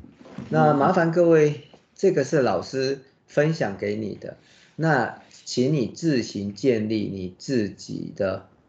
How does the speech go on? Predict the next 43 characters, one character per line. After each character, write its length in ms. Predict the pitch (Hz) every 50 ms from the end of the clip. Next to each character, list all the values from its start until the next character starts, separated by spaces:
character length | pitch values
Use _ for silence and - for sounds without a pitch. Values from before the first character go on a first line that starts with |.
| _ _ _
呃， 680 | - 98 98 92 92 90 - - - - 50 50 - - - -
Col-，Colab 1200 | - - 120 117 117 120 - - _ _ _ _ _ _ - - - 147 151 160 151 123 104 104
上 240 | - 131 117 107 101
的 100 | 101 92
程 240 | 95 - 92 95
式， 300 | 92 - - 104 - - - _ _ _ _ _ _ _ _
可 120 | - - 139
以 80 | 151
把 140 | 151 135 117
老 180 | 110 95 76 -
师 120 | - 127
的 240 | 123 131 123 110 107
这 140 | - 139 120
个 80 | 113
程 220 | 107 - 101 98 104
式 160 | 107 131 113
码 200 | 101 87 80 80
copy 480 | - - 123 127 127 - 110 85 -
成 220 | - - 104 95 104
你 80 | 101
自 180 | - - 139 131
己 140 | 110 98 82
的 140 | 87 85 85
程 200 | - 90 87 95
式 180 | - 107 104
码。 240 | 92 82 80 - - _ _ _ _ _ _ -
那 160 | 151 151 143
怎 160 | - 123 104
么 100 | 101 107
做？ 380 | 107 - 147 127 107 101 - -
老 140 | - 98 92
师 120 | - 107
做 220 | 101 - 117 104 98
一 80 | 95
遍 300 | 95 95 107 98 95 95 - - _ _ _ -
啊， 260 | - 90 - - - - - _ _ _
在 240 | - - 135 123 113
档 400 | 110 - - 98 90 90 85 80 - -
案 340 | - 147 139 123 107 101 107
这 120 | - 117
个 40 | 104
地 140 | 98 110 101
方， 380 | 98 - 101 101 101 107 110